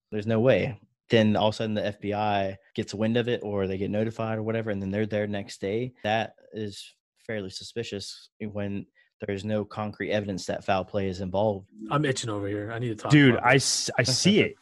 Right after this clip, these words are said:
Speaker 3: Go ahead. You got,
Speaker 2: <laughs>
Speaker 3: give, give us some input.
Speaker 2: Let me tell you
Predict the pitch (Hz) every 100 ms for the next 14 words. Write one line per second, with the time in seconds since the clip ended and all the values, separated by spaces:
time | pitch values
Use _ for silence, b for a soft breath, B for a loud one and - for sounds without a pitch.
0 | _ - - 156 156 123 87 - - 131
1 | 208 135 120 - 117 156 156 135 185 -
2 | 175 135 113 98 - _ _ _ _ _
3 | - 160 208 247 - 226 214 185 165 143
4 | 135